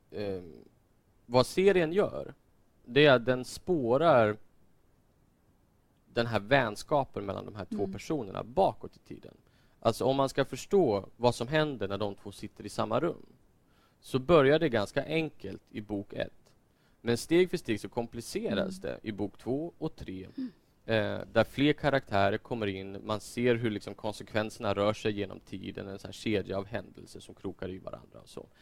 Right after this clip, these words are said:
Speaker 1: Det var, liksom, tanken. Jag tyckte det skulle vara kul
Speaker 2: Mm.
Speaker 1: att försöka berätta en sån historia och att läsa en sån historia framför allt. För det är det som är utgångspunkten. Skulle jag ens vilja läsa det här?
Speaker 2: Nej.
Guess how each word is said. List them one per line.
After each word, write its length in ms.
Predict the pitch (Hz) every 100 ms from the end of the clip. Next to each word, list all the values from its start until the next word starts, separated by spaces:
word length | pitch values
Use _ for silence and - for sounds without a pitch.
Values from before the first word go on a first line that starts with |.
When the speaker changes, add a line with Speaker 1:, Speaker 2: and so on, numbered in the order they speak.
| - -
Speaker 1:
Det 140 | 165
var, 160 | 107 92
liksom, 200 | 95 104
tanken. 400 | 139 98 - 117
Jag 100 | 107
tyckte 180 | 147 101
det 80 |
skulle 220 | - 98 95
vara 100 | - _ -
kul 500 | 185 127 95 95 95 214
Speaker 2:
Mm. 320 | 202 190 208
Speaker 1:
att 80 | 107
försöka 260 | 110 107 104
berätta 360 | 123 120 -
en 60 | -
sån 100 | 98
historia 400 | - 92 90 -
och 120 | 104
att 120 | 98
läsa 640 | 104 110 95 98 - 135 98
en 80 | 101
sån 180 | - -
historia 540 | 104 - - - - -
framför 280 | - 92 -
allt. 160 | 92 - -
För 80 |
det 100 | 107
är 260 | 113 107 101 101 -
det 180 | 117
som 180 | - 101
är 40 | 104
utgångspunkten. 640 | 101 98 - 123 101 - -
Skulle 200 | - 107
jag 300 | 110 110 104
ens 360 | 98 - _ -
vilja 200 | 104 95
läsa 520 | 120 123 - - -
det 60 |
här? 100 | - 214
Speaker 2:
Nej. 160 | 185